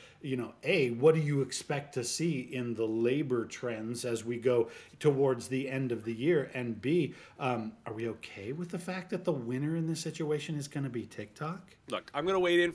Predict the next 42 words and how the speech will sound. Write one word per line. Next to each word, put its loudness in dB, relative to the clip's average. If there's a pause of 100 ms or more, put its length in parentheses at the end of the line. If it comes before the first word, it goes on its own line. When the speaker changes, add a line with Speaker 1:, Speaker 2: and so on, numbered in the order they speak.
Speaker 2:
I'll 0
wade 0
in -4
first. -14
Like, -14
and -6
I, -4
I've -6
said 0
this -4
publicly -4
on -8
my -4
show. 0
I 2
even 4
said 0
it -10
to -16
Channel -4
Futures -14
recently. -20 (560)
Uh, -8 (140)
I 2
think -4
the -6
noise -2
about -8
tech -6
layoffs -10
is -12
distraction -6
and -8
noise -8
for -14
most -4
who -6
are -6
dealing -10
with -14
anything -6
around -8